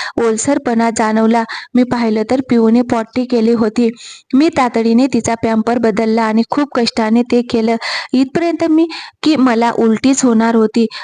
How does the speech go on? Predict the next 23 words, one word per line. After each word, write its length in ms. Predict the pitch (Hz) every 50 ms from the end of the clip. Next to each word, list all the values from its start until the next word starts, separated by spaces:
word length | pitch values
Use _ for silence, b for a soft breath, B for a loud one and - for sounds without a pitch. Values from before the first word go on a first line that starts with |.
| B B
पण 160 | - 240 262 247
हे 200 | 233 247 254 262
काम 280 | 262 247 247 277 285
करावंच 480 | 277 - 233 220 220 220 220 233 247 - -
लागणार 400 | 233 214 208 226 226 226 226 233
होतं. 300 | 226 220 214 - 233 214 B B B B B -
पॉटी 320 | 247 233 226 233 233 240
साफ 260 | 233 240 240 233 269 269 - -
करून 220 | 262 262 269 269 269
मी 100 | 277 294
तिचे 320 | 277 254 226 - - 240
कपडे 380 | 247 240 233 220 - 226 226 233
बदलले. 460 | 208 226 214 233 220 220 220 233 226 - B B B B B -
कपडे 300 | 240 240 - 247 285 320
बदलल्यावर 580 | 330 320 294 302 311 302 294 302 294 294 294
मी 200 | 294 277 285 311 302 -
तिला 240 | 240 226 233 226
झोपाळ्यात 600 | 233 226 247 233 - 220 214 220 226 233 240 - - -
ठेवून 320 | - 254 226 220 220 226 233
दिलं. 300 | 220 220 220 226 226 226 - B B B B B -
ती 60 | 247
शांत 460 | 226 - - 240 220 220 220 214 -
झाली. 400 | 240 233 - 226 233 226 233 226